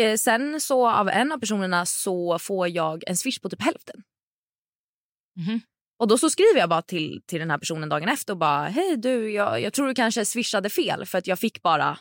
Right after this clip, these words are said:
Speaker 1: det här."
Speaker 2: Hälften, ja.
Speaker 1: Men det var så här mycket ni skulle swisha. Ja,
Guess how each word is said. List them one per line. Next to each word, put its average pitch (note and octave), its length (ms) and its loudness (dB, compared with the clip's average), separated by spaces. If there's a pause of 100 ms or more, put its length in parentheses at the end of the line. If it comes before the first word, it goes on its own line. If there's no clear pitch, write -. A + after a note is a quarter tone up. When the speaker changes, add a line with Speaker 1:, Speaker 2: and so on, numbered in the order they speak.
(600)
Speaker 1:
det F#3+ 80 2
här." E3+ 160 2
Speaker 2:
Hälften, - 360 -4
ja. F#3+ 180 0
Speaker 1:
Men F3 520 -2
det F#3 140 2
var F#3 140 2
så G3+ 120 -2
här G3 160 2
mycket D#3+ 240 -8
ni D#3 80 -6
skulle E3+ 160 -8
swisha. - 320 -6 (500)
Ja, C4+ 160 6